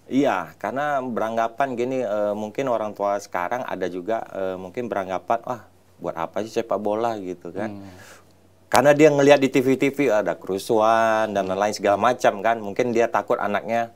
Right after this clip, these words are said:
Speaker 1: eh, terjadi sesuatu gitu kan. Padahal anak itu,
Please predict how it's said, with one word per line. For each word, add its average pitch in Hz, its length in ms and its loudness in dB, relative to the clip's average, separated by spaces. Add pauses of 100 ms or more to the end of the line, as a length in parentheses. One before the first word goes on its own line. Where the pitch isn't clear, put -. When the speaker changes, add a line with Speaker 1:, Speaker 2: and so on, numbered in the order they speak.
(540)
Speaker 1:
eh, 95 560 2
terjadi 110 320 4
sesuatu 110 480 2
gitu 92 320 -6
kan. 87 320 -10
Padahal 139 400 4
anak 120 160 -2
itu, 160 320 -2